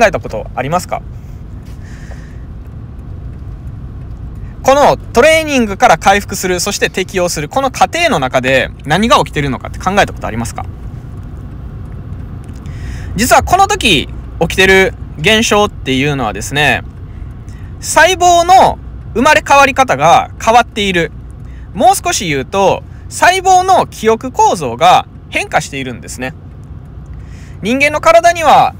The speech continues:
だいたい百兆個前後の細胞があるというふうに言われています。で、この数字は、あの、学者によって言う数字が違うので、まあ、六十兆って書いてる人もいるし、百三十七兆って書いてる人もいるし、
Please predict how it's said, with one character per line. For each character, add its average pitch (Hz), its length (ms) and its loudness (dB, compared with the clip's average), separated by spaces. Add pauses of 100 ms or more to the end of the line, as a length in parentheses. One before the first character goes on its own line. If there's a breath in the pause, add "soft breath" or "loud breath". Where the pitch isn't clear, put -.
だ 208 100 4
い 233 60 0
た 240 140 6
い 214 60 2
百 254 240 -2
兆 254 200 0
個 247 400 2
前 233 160 2
後 196 100 -4
の 135 80 -8
細 165 220 0
胞 160 160 0
が 131 100 0
あ 127 40 2
る 131 60 -8
と 127 120 -8
い 131 120 -4
う 143 60 -4
ふ 151 120 -6
う 156 60 -4
に 214 280 -4
言 131 100 -2
わ 131 60 2
れ 123 80 -2
て 120 80 -8
い 107 60 -8
ま 104 120 -6
す。 - 160 -14 (220 loud breath)
で、 220 280 6
こ 285 120 0
の 339 80 2
数 262 180 0
字 233 80 -2
は、 254 320 6 (180)
あ 175 120 -2
の、 170 260 -2
学 196 160 2
者 254 140 -2
に 262 80 -4
よ 269 60 -2
っ 262 40 -10
て 226 100 -10
言 170 120 -4
う 185 60 -4
数 165 120 -8
字 - 80 -10
が 143 80 -2
違 185 220 0
う - 20 2
の 131 100 -6
で、 143 320 0
ま 202 100 0
あ、 - 20 4
六 208 180 -2
十 226 120 -2
兆 185 180 -2
っ 139 60 -4
て - 180 -8
書 131 80 -2
い 151 80 -4
て 156 60 -6
る 156 40 -6
人 - 140 -8
も 170 80 -6
い 185 40 -8
る 208 60 -6
し、 220 320 -4 (160 loud breath)
百 180 180 2
三 185 200 2
十 156 100 0
七 156 220 2
兆 127 140 -4
っ 101 40 -10
て 107 100 -12
書 113 120 0
い 113 40 -6
て 120 60 -8
る 117 80 -6
人 120 140 -10
も 117 80 -8
い 123 40 -6
る 147 80 -6
し、 180 300 -2